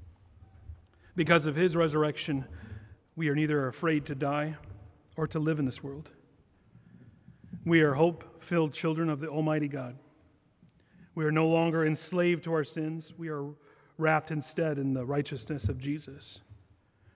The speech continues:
And because of the resurrection of Jesus, we are less pitied than anybody and more grateful than everybody. Thank you that today we can remember that everything sad will come untrue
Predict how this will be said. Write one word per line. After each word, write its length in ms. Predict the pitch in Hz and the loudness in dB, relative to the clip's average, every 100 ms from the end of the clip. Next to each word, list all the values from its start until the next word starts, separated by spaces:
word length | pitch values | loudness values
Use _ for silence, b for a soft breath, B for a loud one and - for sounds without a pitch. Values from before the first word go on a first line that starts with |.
| b b b | b b b
And 100 | 180 | 2
because 460 | 165 - 185 185 175 | 2 4 4 6 4
of 80 | |
the 80 | 160 | 2
resurrection 560 | 160 165 160 165 160 165 | 4 4 2 0 0 -6
of 80 | 139 | -4
Jesus, 500 | 160 143 151 - - b b b b b | -4 -4 -6 -10 -16 b b b b b
we 140 | 151 147 | -4 0
are 80 | |
less 240 | 147 160 - | 2 2 0
pitied 320 | - 180 143 | -2 0 2
than 120 | 135 | 0
anybody 480 | 143 135 117 117 - - - b b b - | 2 0 -2 -12 -16 -20 -20 b b b -4
and 120 | 151 | 0
more 180 | 151 143 | 2 0
grateful 500 | 135 139 127 - 117 | 2 2 2 -4 -10
than 200 | 120 127 | -6 -6
everybody. 400 | 123 113 117 - - _ _ _ _ _ _ _ _ _ b b b | -6 -10 -16 -20 -20 _ _ _ _ _ _ _ _ _ b b b
Thank 240 | - 160 139 | 4 6 6
you 120 | 139 | 0
that 180 | 143 147 | -2 -4
today 280 | 160 151 | 0 2
we 160 | 147 139 | 2 0
can 140 | 139 | 0
remember 400 | 143 147 151 143 | -2 0 0 0
that 180 | 131 135 | 0 -2
everything 500 | 143 156 156 165 147 | 0 0 0 -2 -4
sad 380 | 131 - 147 135 | -4 -4 -2 -2
will 120 | 131 | -2
come 180 | 127 143 | -4 -4
untrue 480 | 131 127 - 120 | -4 -4 -8 -12